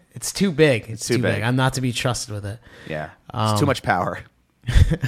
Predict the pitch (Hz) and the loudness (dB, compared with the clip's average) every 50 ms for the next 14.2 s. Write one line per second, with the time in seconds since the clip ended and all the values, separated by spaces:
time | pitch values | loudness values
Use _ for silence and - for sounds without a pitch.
0 | 117 123 - - - - - - - - - - - - _ - 143 156 180 175 | -6 -6 -10 -12 -20 -18 -18 -18 -18 -18 -20 -20 -20 -18 _ -2 -2 0 0 -2
1 | - - _ - - 151 165 165 190 190 190 170 - - - - _ _ - 151 | -6 -12 _ -2 0 2 2 2 2 0 0 0 -2 -4 -6 -10 _ _ -6 -4
2 | 156 139 120 113 - 127 127 135 160 160 156 - - - _ _ - - 123 117 | -2 -2 -2 -2 -2 0 0 0 0 -2 -6 -12 -14 -20 _ _ -8 -6 -2 0
3 | 113 113 113 117 123 127 123 131 135 127 - - 131 123 127 143 131 131 127 120 | 0 0 0 2 2 4 4 4 4 2 0 0 0 -2 -2 0 0 0 0 0
4 | 113 127 123 120 117 - - 139 135 131 131 131 127 123 123 113 - 131 139 147 | 0 0 0 0 0 -2 -2 -2 0 2 2 2 2 0 0 -2 -2 0 2 2
5 | 156 156 160 165 165 156 127 139 131 - - 139 139 143 135 92 107 110 113 120 | 4 4 4 4 2 2 0 -2 -4 -2 -2 0 0 2 0 0 -2 -2 -2 0
6 | 127 139 151 156 156 156 - - - - - - - - 127 127 131 139 143 135 | 2 2 2 2 0 -2 -6 -10 -20 -20 -20 -18 -8 -4 0 2 4 4 2 2
7 | 120 131 123 117 - - - - - - _ _ - 135 135 135 123 - - - | 2 0 -2 0 -2 -4 -6 -8 -16 -20 _ _ -4 -2 -2 0 2 2 4 4
8 | 156 151 156 165 160 160 156 147 - - - 151 139 135 135 131 127 - 139 139 | 4 4 4 2 2 2 0 0 0 0 0 0 2 2 0 0 -2 -2 0 0
9 | 127 117 113 110 113 113 113 - - - - - 123 123 117 120 127 117 - - | 0 0 -2 -4 -6 -8 -10 -12 -18 -20 -10 -6 -6 -4 -2 -2 -2 -2 -4 -4
10 | - - - - 156 143 147 143 - 135 120 113 110 107 110 _ - - - _ | -2 0 0 2 2 2 0 0 0 -2 -2 -2 -4 -8 -10 _ -16 -20 -20 _
11 | _ _ _ _ - 143 131 120 117 - - 160 160 165 156 151 139 135 139 131 | _ _ _ _ -6 -6 -2 2 2 2 4 4 4 4 4 4 2 0 0 0
12 | 131 127 123 127 123 120 117 117 113 117 120 120 120 120 117 - - - 127 123 | -2 -2 0 0 0 0 -2 -2 -2 -2 -2 -2 -2 -2 -2 -4 -2 -2 -2 -2
13 | 117 107 - 110 104 98 101 - - 123 170 233 247 185 113 120 113 113 131 147 | -2 -4 -4 -6 -6 -6 -8 -4 0 2 4 6 6 6 4 2 0 -4 -4 -6
14 | 143 - - | -6 -8 -12